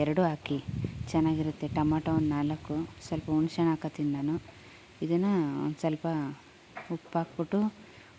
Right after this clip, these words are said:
ಕೂಗಕ್ಕಿಡಬೇಕು. ಬರೀ ಒಂದೇ ಒಂದು ವಿಸಿಲ್ ಹೊಡೆಸ್ಬೇಕು, ಜಾಸ್ತಿ ಕೂಗಿದ್ರೆ ಫುಲ್ ಬೆಂದೋಗ್ಬಿಡುತ್ತೆ.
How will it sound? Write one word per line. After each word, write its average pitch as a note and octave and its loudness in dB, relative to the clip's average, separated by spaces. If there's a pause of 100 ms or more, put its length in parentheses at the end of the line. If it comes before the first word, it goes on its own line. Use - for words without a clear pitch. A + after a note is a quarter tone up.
(100)
ಕೂಗಕ್ಕಿಡಬೇಕು. F3 0 (2500)
ಬರೀ E3 4 (160)
ಒಂದೇ D#3+ 4
ಒಂದು E3+ 4
ವಿಸಿಲ್ E3 2
ಹೊಡೆಸ್ಬೇಕು, D3+ -4
ಜಾಸ್ತಿ D3 -4 (800)
ಕೂಗಿದ್ರೆ E3 0
ಫುಲ್ D#3+ -2
ಬೆಂದೋಗ್ಬಿಡುತ್ತೆ. D3+ -2